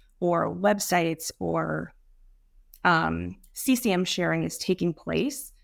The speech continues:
based on some of this research that I'm doing within ClickSafe, because I'm in there constantly just reading the posts. Whereas when we're doing the investigations, mostly we're focused on a singular individual, singular username,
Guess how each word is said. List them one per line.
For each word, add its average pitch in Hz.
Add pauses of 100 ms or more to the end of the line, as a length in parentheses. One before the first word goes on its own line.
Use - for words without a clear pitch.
(340)
based 190 (100)
on 165 (360)
some -
of 175
this 170
research 165
that 160
I'm 165
doing 165
within 165
ClickSafe, - (340)
because 160 (220)
I'm 165
in 190
there 160
constantly 170
just 156 (120)
reading 165
the 151
posts. 185
Whereas 160 (320)
when 180
we're 175
doing 202
the 170
investigations, 165 (440)
mostly 180
we're 170
focused 170
on 160
a -
singular 170
individual, 160
singular 175
username, 156